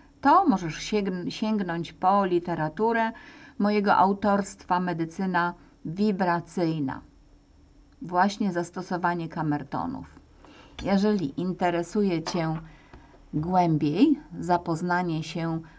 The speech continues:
z, a, ogromem informacji, e, którego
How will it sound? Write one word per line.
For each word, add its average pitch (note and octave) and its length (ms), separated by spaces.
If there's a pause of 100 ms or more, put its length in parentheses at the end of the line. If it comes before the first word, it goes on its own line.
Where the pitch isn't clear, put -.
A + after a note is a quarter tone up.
(120)
z, F#3+ 460 (140)
a, E3 500
ogromem G3 680
informacji, E3+ 1120 (440)
e, F3 320
którego G#3 480